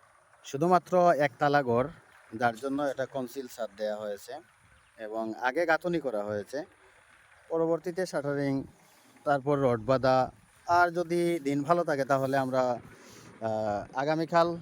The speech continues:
আশা করি ছাদ ঢালাই দিতে পারবো। তো আমাদের জন্য সবাই দোয়া করবেন। আর মূলত কথা হচ্ছে, আমি যে বিষয় নিয়ে আপনাদের সামনে উপস্থিত হয়েছি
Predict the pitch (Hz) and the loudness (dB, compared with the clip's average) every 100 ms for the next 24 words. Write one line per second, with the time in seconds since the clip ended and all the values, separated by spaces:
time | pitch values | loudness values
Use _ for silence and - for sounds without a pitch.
0 | - - 135 135 151 151 147 - 131 113 | -14 -10 -8 -4 -2 -2 -2 -2 -2 -4
1 | - - - 113 135 131 127 117 113 117 | -16 -20 -16 -6 -2 0 -2 -6 -8 -8
2 | 104 151 - - - - - - - 127 | -6 -8 -10 -18 -20 -20 -20 -20 -6 2
3 | 127 131 147 180 185 185 180 165 156 131 | 4 4 2 0 0 0 2 2 4 2
4 | 127 156 117 113 127 120 120 110 110 135 | 2 0 -2 -2 -2 -2 0 0 0 -2
5 | 151 196 196 202 185 196 170 180 175 170 | 0 0 2 0 0 0 2 0 -2 -4
6 | 180 196 185 175 160 156 156 170 160 165 | -2 -2 0 0 0 -2 -2 0 0 0
7 | 143 131 165 - - - 143 151 175 185 | 0 -2 -6 -16 -20 -8 -2 -2 -2 -4
8 | - 143 113 131 151 | -2 0 0 -2 -6